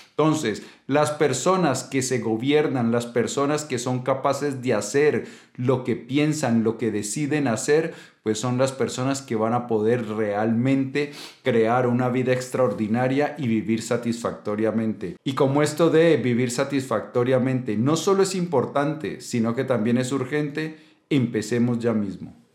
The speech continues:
Bien, gobernarnos a nosotros mismos, pensar, "Voy a hacer esto", y efectivamente llevarlo a la realidad no es tan fácil.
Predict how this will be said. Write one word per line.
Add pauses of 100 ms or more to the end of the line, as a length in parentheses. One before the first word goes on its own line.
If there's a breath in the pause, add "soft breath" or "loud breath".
(340 soft breath)
Bien,
gobernarnos
a
nosotros
mismos,
pensar,
"Voy
a
hacer
esto",
y
efectivamente
llevarlo
a
la
realidad (320 loud breath)
no
es
tan
fácil.